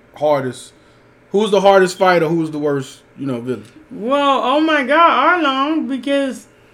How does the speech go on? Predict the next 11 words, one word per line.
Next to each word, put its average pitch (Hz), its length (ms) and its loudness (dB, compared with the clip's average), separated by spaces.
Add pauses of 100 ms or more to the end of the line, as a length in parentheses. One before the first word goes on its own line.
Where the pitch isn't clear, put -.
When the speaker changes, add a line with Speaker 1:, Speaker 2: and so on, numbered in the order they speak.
(460)
Speaker 2:
I 220 160 -4
mean, 240 280 -2
the 226 100 -4
water 277 360 2
is 254 180 0
a 226 80 0
disadvantage 233 840 -4
for 226 180 -8
Luffy. 254 560 -6 (260)
Speaker 1:
Mm-hmm. 131 300 -10 (420)
Speaker 2:
Like, 214 460 0